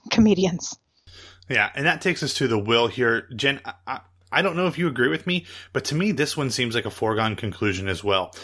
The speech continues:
Speaker 2: I think Anthony Anderson in Blackish is fantastic, and, and I think Blackish is an incredibly important show, but I don't think he's winning. I think Donald Glover for Atlanta is pretty much a done deal as far as I can tell.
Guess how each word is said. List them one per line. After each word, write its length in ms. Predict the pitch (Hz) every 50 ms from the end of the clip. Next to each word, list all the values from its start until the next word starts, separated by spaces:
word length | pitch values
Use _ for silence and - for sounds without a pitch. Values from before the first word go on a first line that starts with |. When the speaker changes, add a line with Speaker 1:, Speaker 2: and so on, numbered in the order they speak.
| - - - - -
Speaker 2:
I 60 | 123
think 160 | 143 160 139
Anthony 380 | 127 131 123 113 120 113 110 110
Anderson 320 | 110 107 104 - - 113
in 140 | 101 98 95
Blackish 580 | 87 104 101 98 101 - 107 98 92 - - - - -
is 140 | 120 101 -
fantastic, 880 | - 113 98 87 82 - - - 117 117 113 - - 127 120 - - - - - - - - -
and, 180 | - 101 101 110
and 240 | 110 113 110 104 104
I 80 | 101 98
think 380 | - - 120 110 101 - - - 120 - _ - - - -
Blackish 440 | - 113 110 107 107 - 120 95
is 120 | 104 98 -
an 80 | 104
incredibly 560 | 98 92 87 - - - 107 104 104 107 107 98
important 600 | 95 92 90 - - - 120 110 104 110 82 -
show, 420 | - - 123 113 123 165 170 - _ _ _ - - - - - - _
but 100 | - 110
I 60 | 110 131
don't 140 | 139 123
think 140 | - 120 101 -
he's 160 | 113 95 82
winning. 280 | 104 110 101 87 82 - _ _ _ _ _ _ -
I 80 | 110
think 160 | 127 139 127
Donald 300 | 104 120 110 110 104 95
Glover 240 | 90 101 98 95 101
for 220 | 92 - - 104 95
Atlanta 440 | 90 92 98 101 98 95 90 98 - 98
is 480 | 101 90 90 87 87 85 85 - - - _ _ _ _ - - _ -
pretty 320 | - - - 147 170 185
much 240 | 156 110 90 - -
a 40 | 85
done 340 | 82 - 101 101 101 92 87
deal 300 | - 104 110 156 131 98
as 100 | 82 -
far 220 | - 104 95 92
as 80 | 87 82
I 140 | 90 101 98
can 140 | - 90
tell. 300 | 80 - - 69 - -